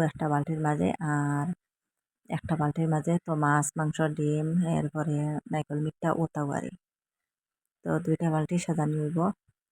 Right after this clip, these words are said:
তো কইনার লগে এটা দিতে লাগে। তো আলাদা করে মাছ, মাংস, ডিম সব বাজে রাখা হয়েছে আর এই বাই ভাতও দেওয়ার লাগিয়া। আর এই হইল গিয়া আমার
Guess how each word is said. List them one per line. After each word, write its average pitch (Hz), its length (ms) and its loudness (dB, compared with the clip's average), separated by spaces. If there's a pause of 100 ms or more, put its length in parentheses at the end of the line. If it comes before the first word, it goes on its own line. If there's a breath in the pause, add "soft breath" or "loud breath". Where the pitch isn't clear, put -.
(640)
তো 165 120 -2
কইনার 170 320 4
লগে 170 220 6
এটা 165 180 2
দিতে 160 200 0
লাগে। 156 260 2 (2250)
তো - 20 -2 (100)
আলাদা 180 280 6
করে 175 160 6 (120)
মাছ, 165 200 4
মাংস, 165 180 0 (120)
ডিম 160 200 4
সব 165 160 4
বাজে 165 320 6
রাখা 156 160 0
হয়েছে 156 280 -2
আর 165 140 2
এই 220 120 6
বাই 160 180 6
ভাতও 160 260 -4
দেওয়ার 147 300 4
লাগিয়া। 151 280 0 (1600)
আর 160 460 2 (460)
এই 180 240 4
হইল 180 160 6 (120)
গিয়া 180 180 4 (260)
আমার 156 360 2